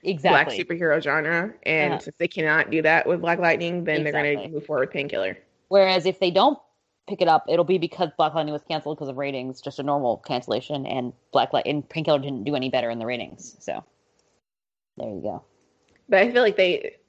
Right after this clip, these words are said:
Speaker 2: you, that's a good point, because they have, like, a solid, like, Black Monday lineup
Speaker 1: Mm-hmm.
Speaker 2: with, like, All American leading in.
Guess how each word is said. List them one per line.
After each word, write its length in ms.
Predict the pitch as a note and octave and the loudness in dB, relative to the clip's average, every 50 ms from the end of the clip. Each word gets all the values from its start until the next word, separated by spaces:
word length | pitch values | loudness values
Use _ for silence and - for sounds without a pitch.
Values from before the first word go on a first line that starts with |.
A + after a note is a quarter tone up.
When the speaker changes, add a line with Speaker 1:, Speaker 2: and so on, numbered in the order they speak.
| - G1+ | -20 -10
Speaker 2:
you, 240 | - F#3 G3 - - | -4 -4 -4 -2 0
that's 220 | - F3 F#3 F#3+ A3 | 2 2 2 4 2
a 40 | F#3 | 2
good 160 | F#3+ F#3 F3+ | 0 0 0
point, 220 | G3+ F3 C#3+ - - | -2 -4 -4 -4 -4
because 260 | E3+ D#3+ F#3 E3 E3 | -4 -2 0 0 0
they 100 | E3 F3+ | 2 0
have, 120 | F#3+ F#3 F3+ | 0 0 0
like, 120 | F3+ E3 | 0 -2
a 40 | E3 | -2
solid, 380 | E3+ - D#3 D#3 D#3 D#3 D#3 - | -2 0 2 4 4 4 4 4
like, 240 | D3 D3 - - | 2 0 0 2
Black 240 | - E3 D3+ D#3 D#3 | 2 4 4 4 2
Monday 520 | E3+ D#3 D#3 D#3 D#3 D#3+ E3 E3 A3 - _ _ _ _ _ _ _ - | -2 -4 -2 2 2 4 4 2 2 -2 _ _ _ _ _ _ _ -4
lineup 280 | F3 E3+ E3+ E3 E3 D3+ | 0 0 2 2 2 0
Speaker 1:
Mm-hmm. 80 | - | -2
Speaker 2:
with, 100 | D#3 E3+ | -4 0
like, 160 | - E3+ D3+ - | 0 0 2 2
All 180 | C#3+ F3 D#3+ E3+ | 2 4 4 4
American 640 | F3+ E3 D#3+ D#3+ E3 - F#3 F3+ E3+ E3+ F#3+ F3+ - _ | 4 2 0 0 0 0 -2 -2 -2 -2 -4 -6 -8 _
leading 340 | - E3 E3 E3 F3 E3+ E3 | -4 -2 0 0 2 2 0
in. 260 | E3 E3 E3+ G3+ | 0 2 2 0